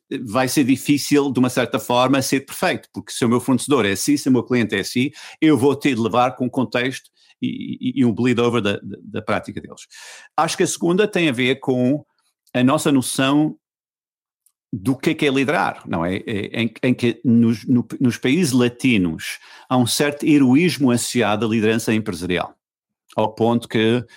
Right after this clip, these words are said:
cada vez que há um problema no governo querem é o privado a vir resolver isto, não é? Porque achamos que um C E O qualquer resolve aquilo. E, e eu tento explicar às pessoas que o problema não é de ser público, o problema é de ser político.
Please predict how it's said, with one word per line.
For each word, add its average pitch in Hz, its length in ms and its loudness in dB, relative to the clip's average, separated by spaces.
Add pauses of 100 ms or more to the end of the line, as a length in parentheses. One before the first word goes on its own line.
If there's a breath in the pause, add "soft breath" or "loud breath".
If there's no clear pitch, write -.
(100)
cada 110 200 0
vez 104 140 0
que - 80 -4
há 110 40 0
um 104 40 -2
problema 107 300 0
no 104 100 2
governo 104 320 0
querem 107 240 0
é 104 60 2
o 104 40 0
privado 104 440 0
a - 20 -2
vir 95 220 0
resolver 92 480 -4
isto, - 200 -16
não - 80 -10
é? 80 60 -10
Porque - 220 -12
achamos 139 320 -2
que 113 340 0 (300)
um 120 240 -2
C 156 160 0
E 143 80 6
O 123 80 2
qualquer 110 340 -2
resolve 85 320 -6
aquilo. - 260 -20
E, 107 160 -8
e 127 120 -4
eu 117 80 2
tento 123 200 0
explicar 139 340 0
às 139 120 0
pessoas 156 340 2 (460 loud breath)
que 151 80 2
o 147 40 2
problema 170 380 2
não 175 220 2
é 165 40 0
de 160 60 -6
ser 139 140 0
público, 156 440 0
o - 20 -12
problema 156 260 0
é - 20 0
de 156 60 -8
ser 170 120 -2
político. 147 540 -2